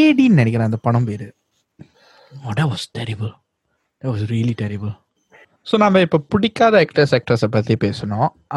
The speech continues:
Um, before we go into the, sort of the major question, which is Avengers, Avengers role வந்து நம்ம Hollywood actress-அ பத்தி பேசினாக்கா, before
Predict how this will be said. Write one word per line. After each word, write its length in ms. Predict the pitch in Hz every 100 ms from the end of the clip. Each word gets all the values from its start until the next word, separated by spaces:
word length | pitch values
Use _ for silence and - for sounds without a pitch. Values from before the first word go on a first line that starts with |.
| 123
Um, 460 | 123 123 127 123 127 123 123 131 _ _ _ _ _ _ _ 233
before 260 | - 370 220
we 60 | 123
go 60 | 151 151
into 160 | 113 110
the, 120 | 110 110 110 107 107 107 - -
sort 180 | 139 127
of 60 | 110 117
the 100 | 107 101 110
major 280 | 156 151 135
question, 340 | 107 - - 101 113
which 160 | 120 117
is 80 | 110 - 120
Avengers, 400 | 135 180 156 117 - - - -
Avengers 320 | 143 175 156 123
role 140 | 120 110
வந்து 180 | 110 120 -
நம்ம 180 | 113 110 113 113 117 - - 135 139 - -
Hollywood 320 | 143 147 127 117
actress-அ 360 | - 117 - 120
பத்தி 160 | 117 123 120
பேசினாக்கா, 460 | 110 117 - 113 120 - _ _ _ _ _ - 127
before 220 | 151 226